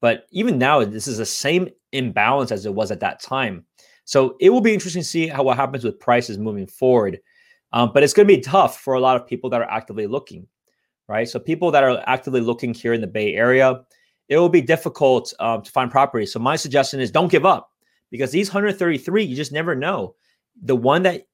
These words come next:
that fits your criteria, your budget, your city may show up, and other people may give up at this time. So if you're not <laughs> going on a trip to Hawaii or something, or going international, if they even let you in,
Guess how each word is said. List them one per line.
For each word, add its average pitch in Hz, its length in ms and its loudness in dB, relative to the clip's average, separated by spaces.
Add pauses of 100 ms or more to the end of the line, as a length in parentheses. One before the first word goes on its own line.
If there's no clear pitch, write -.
that 120 220 -4
fits - 320 0
your 139 180 2
criteria, 139 580 4
your 131 280 4
budget, 135 340 2
your 139 220 -2
city 180 500 2
may 127 300 -4
show 131 300 0
up, 127 260 -2 (400)
and 123 140 -4
other 156 160 0
people 147 220 -2
may 127 240 0
give 120 400 -2
up 143 240 2
at 110 140 -6
this - 180 -12
time. 90 360 -10 (340)
So - 120 -4
if 123 120 -2
you're 135 100 4
not 208 300 2 (320)
<laughs> - 260 -18
going 175 400 4
on 143 180 0
a 135 100 0
trip - 520 2
to 135 120 0
Hawaii 127 440 4
or 120 120 0
something, 117 460 -8 (340)
or 143 140 0
going 139 300 2
international, 127 640 -2
if 117 80 -6
they 123 120 2
even 123 160 0
let 117 160 -6
you 117 180 -4
in, 120 280 -4